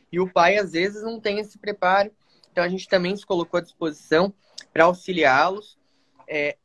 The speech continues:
dentro da educação, uma das nossas maiores preocupações era com relação à alimentação escolar, né, que eu falei no início aqui. A gente conhece a realidade das escolas de Ferraz e sabe que muitos dos alunos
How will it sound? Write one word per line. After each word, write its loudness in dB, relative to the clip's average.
dentro -8
da 0
educação, -6
uma -8
das -8
nossas -10
maiores -2
preocupações -8
era 4
com -12
relação -4
à 6
alimentação -2
escolar, -4
né, -10
que -16
eu -16
falei -8
no -12
início -10
aqui. -8
A -12
gente -8
conhece 2
a 0
realidade -2
das -6
escolas -4
de -20
Ferraz -4
e -18
sabe -8
que -12
muitos -8
dos -10
alunos -2